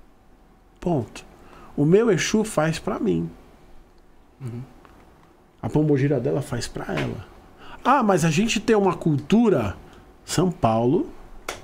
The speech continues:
Speaker 1: de, ah, então a entidade vem, conversa e faz um, um lance. Mas precisa se ter uma caminhada.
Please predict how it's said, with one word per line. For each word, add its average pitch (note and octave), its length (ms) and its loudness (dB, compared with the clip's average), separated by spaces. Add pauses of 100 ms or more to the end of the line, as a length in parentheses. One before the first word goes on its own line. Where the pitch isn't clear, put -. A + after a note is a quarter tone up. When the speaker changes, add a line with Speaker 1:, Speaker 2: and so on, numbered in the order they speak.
(800)
Speaker 1:
de, E3 320 2
ah, E3+ 280 2
então C#3+ 280 2
a F3 80 2
entidade E3+ 480 0
vem, E3+ 360 2
conversa E3+ 720 2
e - 20 0
faz E3+ 400 0
um, E3 100 -2
um F3 380 2
lance. B2 400 -4 (1700)
Mas C3 560 0 (720)
precisa F3+ 600 2
se - 220 -6
ter F3 380 2
uma C#3 420 2
caminhada. C3+ 800 0